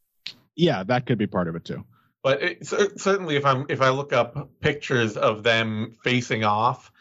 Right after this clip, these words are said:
Speaker 1: Yeah.
Speaker 2: it looked more, much, much more like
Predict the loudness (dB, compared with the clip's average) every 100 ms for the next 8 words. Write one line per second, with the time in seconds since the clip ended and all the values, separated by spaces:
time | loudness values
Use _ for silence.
0 | -18 -8 -4 -2 0 0 -2 -4 -6 0
1 | 2 2 2 0 0 0 0 0 0 0
2 | -2 -4 0 2 2 4 2 2 -2